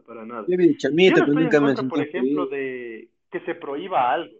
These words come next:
Speaker 1: Yo lo que estoy a favor es que, por ejemplo, no sé, con quien sea que estés viendo, quede claro que lo que estás viendo no está bien. O sea, por ejemplo, una cosa es verla hacer en una caricatura o en una comedia,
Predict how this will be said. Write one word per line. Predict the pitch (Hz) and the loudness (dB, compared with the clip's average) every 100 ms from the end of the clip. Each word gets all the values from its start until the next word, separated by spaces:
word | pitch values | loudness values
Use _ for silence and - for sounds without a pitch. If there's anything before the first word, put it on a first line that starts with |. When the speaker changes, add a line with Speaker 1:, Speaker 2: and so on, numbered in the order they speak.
| _ | _
Speaker 1:
Yo | 180 | -12
lo | 240 233 | -12 -12
que | 147 | -16
estoy | - 170 175 | -20 -16 -14
a | 196 | -12
favor | 202 185 165 170 165 | -10 -10 -10 -16 -16
es | 160 - | -20 -14
que, | 156 | -16
por | 139 | -14
ejemplo, | 131 160 170 160 143 135 | -16 -14 -16 -16 -18 -16
no | 139 | -14
sé, | 147 127 | -12 -14
con | 120 117 | _ -20
quien | 127 120 | -20 -12
sea | 180 | -12
que | 175 | -10
estés | 156 175 156 | -8 -8 -8
viendo, | 165 165 170 165 _ _ _ _ | -8 -8 -10 -12 _ _ _ _
quede | 226 233 220 | -2 -2 -4
claro | - 254 269 - | -4 -2 -4 -8
que | 160 | -12
lo | 147 | -12
que | 143 | -14
estás | - 170 | -16 -18
viendo | 160 170 165 | -16 -16 -16
no | 135 135 151 | -16 -14 -14
está | 151 - 127 123 | -14 -12 -10 -10
bien. | 170 180 110 _ | -10 -10 -12 _
O | |
sea, | - 135 | -14 -12
por | 135 127 | -10 -12
ejemplo, | 139 135 | -12 -12
una | 127 | -12
cosa | 135 151 | -12 -14
es | 135 | -12
verla | 143 139 | -10 -8
hacer | 131 143 135 | -10 -10 -14
en | 135 | -14
una | 139 139 | -16 -14
caricatura | 117 113 113 147 143 | -16 -16 -12 -6 -6
o | 113 113 | -6 -8
en | |
una | 127 123 | -10 -10
comedia, | 123 143 160 139 | -10 -6 -4 -4